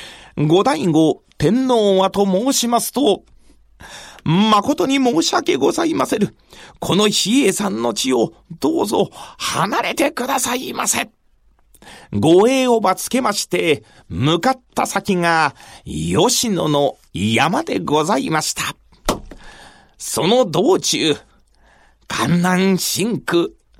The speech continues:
いろいろあったが、我は必ず吉野の山で、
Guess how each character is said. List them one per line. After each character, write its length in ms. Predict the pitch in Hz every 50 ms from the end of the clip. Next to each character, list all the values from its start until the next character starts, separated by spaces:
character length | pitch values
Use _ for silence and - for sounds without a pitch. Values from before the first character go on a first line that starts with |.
| - - - - - -
い 200 | - - 151 180
ろ 140 | 185 294 381
い 140 | 359 - -
ろ 240 | 135 135 - - -
あ 80 | -
っ 80 | 127 - _ _ -
た 120 | - 233
が、 360 | 247 214 208 208 196 151 - _ _ _ - - - - - - -
我 500 | - - 101 92 - 120 - 180 190 170 113
は 220 | 165 165 175 - - _ -
必 160 | - - 143 165 226 302 320 339 302
ず 300 | - 240 240 190 - - _ _ - - - - -
吉 720 | - 78 80 90 110 123 131 151 190 220 - - - 185
野 120 | 214 220 208
の 200 | 214 214 214 214
山 280 | 208 208 208 214 214
で、 300 | 202 202 196 208 170 -